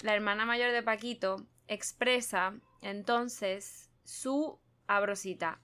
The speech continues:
alivio, sobre todo por el riesgo de que pudiera hacerle lo mismo a otros niños. Cierro cita. En dos mil cuatro se vuelve a stir the pot, a revolcarse la mierda, revolcarse la mierda,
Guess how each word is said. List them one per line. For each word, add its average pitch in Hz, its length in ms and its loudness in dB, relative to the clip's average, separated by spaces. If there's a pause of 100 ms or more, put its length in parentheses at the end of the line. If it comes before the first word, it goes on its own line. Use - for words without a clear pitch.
alivio, 220 600 2
sobre 196 260 0
todo 202 240 6
por 226 160 0
el 214 100 0
riesgo 240 320 0
de 233 120 2
que 208 100 -4
pudiera 185 340 0
hacerle 208 440 -2
lo 208 120 0
mismo 214 440 -4
a 175 100 4
otros 175 300 -4
niños. - 580 -16 (180)
Cierro 170 320 -6
cita. - 320 -20 (1160)
En 262 160 6
dos 262 140 6
mil 302 180 4
cuatro 247 760 10
se 240 200 -2
vuelve 233 540 2
a 208 160 4
stir 185 320 -2
the 262 100 0
pot, 226 340 -2 (640)
a 226 140 4
revolcarse 185 520 2
la 254 140 2
mierda, 277 420 0
revolcarse 202 1040 -6
la 226 140 -6
mierda, 180 480 -8